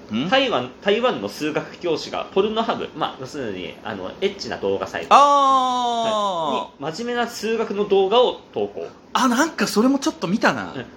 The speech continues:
Speaker 2: タイトルは激しくやれ、激しく学べ。登録者数七千人超え。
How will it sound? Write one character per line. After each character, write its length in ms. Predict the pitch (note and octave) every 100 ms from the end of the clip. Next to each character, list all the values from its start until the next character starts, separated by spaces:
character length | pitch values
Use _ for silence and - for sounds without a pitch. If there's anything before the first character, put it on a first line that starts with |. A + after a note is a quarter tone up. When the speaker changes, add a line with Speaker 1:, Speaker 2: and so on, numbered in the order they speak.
| -
Speaker 2:
タ 100 | A#3+
イ 100 | A#3+
ト 80 | D3
ル 80 | F#2+
は 40 |
激 240 | - F3 C4
し 120 | -
く 80 | C3+
や 80 | A#2
れ、 160 | - - -
激 100 | B3
し 140 | C#4 -
く 80 | G2
学 180 | C#3
べ。 180 | F#3 - - - - - - -
登 180 | - D#3+ G#3+
録 120 | G#3+
者 120 | A3
数 180 | G3+ B2
七 260 | G2 G#3+
千 280 | B3+ B3+ G#3
人 180 | F#3 D#3
超 80 |
え。 100 | A2+